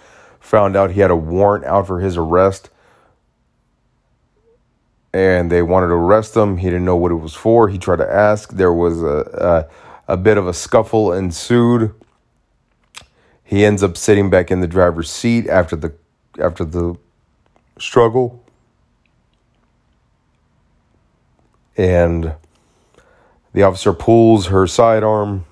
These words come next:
points it at him for about four and a half seconds, fires one round into him, kills him,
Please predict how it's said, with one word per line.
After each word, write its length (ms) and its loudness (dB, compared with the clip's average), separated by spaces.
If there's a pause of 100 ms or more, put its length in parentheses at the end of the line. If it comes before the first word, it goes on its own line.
(2000)
points 420 0
it 80 2
at 240 4
him 320 -2
for 180 0
about 320 0
four 300 0
and 100 2
a 60 0
half 260 0
seconds, 760 -8 (1800)
fires 480 0
one 380 -2
round 320 0
into 240 -2
him, 340 -6 (2500)
kills 340 2
him, 320 0